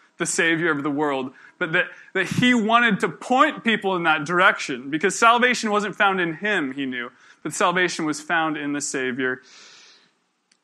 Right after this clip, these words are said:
He said, "The bride belongs to the bridegroom. The friend who attends the bridegroom waits and listens for him in full joy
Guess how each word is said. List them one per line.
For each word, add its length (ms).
He 60
said, 160
"The 60
bride 420
belongs 560
to 60
the 120
bridegroom. 600
The 60
friend 580
who 120
attends 440
the 100
bridegroom 560
waits 380
and 180
listens 380
for 160
him 240
in 120
full 520
joy 640